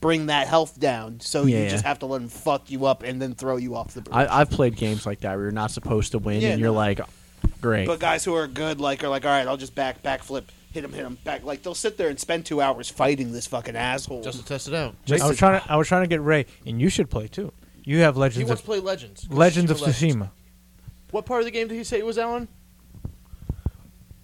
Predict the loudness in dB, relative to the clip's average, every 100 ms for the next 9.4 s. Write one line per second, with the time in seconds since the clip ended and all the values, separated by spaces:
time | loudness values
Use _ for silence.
0 | -20 -20 -8 -4 0 2 4 4 4 4
1 | 4 2 0 4 4 2 -2 -2 -2 -6
2 | -4 -4 -4 -4 -2 0 -2 -4 -6 -10
3 | -8 -12 -10 -8 -2 -4 -4 -12 -10 -8
4 | -6 -6 0 4 4 4 2 0 -2 4
5 | 6 8 6 8 8 8 6 6 6 4
6 | 2 0 0 0 0 -6 -6 -8 -4 -2
7 | 4 6 4 4 4 4 2 0 -2 -2
8 | -2 0 4 4 4 2 0 -2 -4 -2
9 | -2 -2 -2 -4